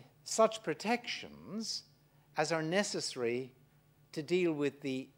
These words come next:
as it were, the ill will of those around you. You don't want protections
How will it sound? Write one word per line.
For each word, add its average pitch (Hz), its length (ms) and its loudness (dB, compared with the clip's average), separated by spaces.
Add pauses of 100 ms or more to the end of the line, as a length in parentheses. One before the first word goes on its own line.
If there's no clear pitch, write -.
(460)
as 117 160 -2
it 123 80 -8
were, 127 180 4
the 120 200 -8
ill 147 240 0
will 117 580 -2 (300)
of 110 160 -6
those 120 240 0
around 110 460 2
you. 82 80 -14 (720)
You 277 80 -4
don't 226 200 4
want 143 280 2
protections 107 840 -4